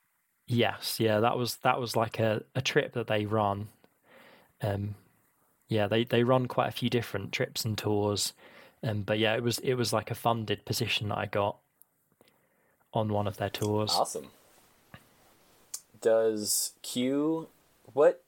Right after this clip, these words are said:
Speaker 2: all right, so Kew has a large conservation program, right?
Speaker 1: Yeah.
Speaker 2: Do they have, like, some super top secret,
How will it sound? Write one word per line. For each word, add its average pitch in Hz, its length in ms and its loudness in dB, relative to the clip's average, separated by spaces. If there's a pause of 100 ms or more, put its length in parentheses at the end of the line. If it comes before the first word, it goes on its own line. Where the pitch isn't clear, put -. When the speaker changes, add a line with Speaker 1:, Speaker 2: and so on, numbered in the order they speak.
Speaker 2:
all 127 80 4
right, 76 280 0
so 104 540 4
Kew 180 160 0
has 147 160 4
a 117 40 -4
large 107 240 2
conservation 95 540 -4
program, 76 400 -12
right? 101 220 -6 (960)
Speaker 1:
Yeah. 107 260 2 (380)
Speaker 2:
Do 113 80 -4
they 107 120 4
have, 107 280 4
like, 101 240 0
some 101 600 -2 (100)
super 107 760 -2 (180)
top - 280 -2
secret, 101 520 0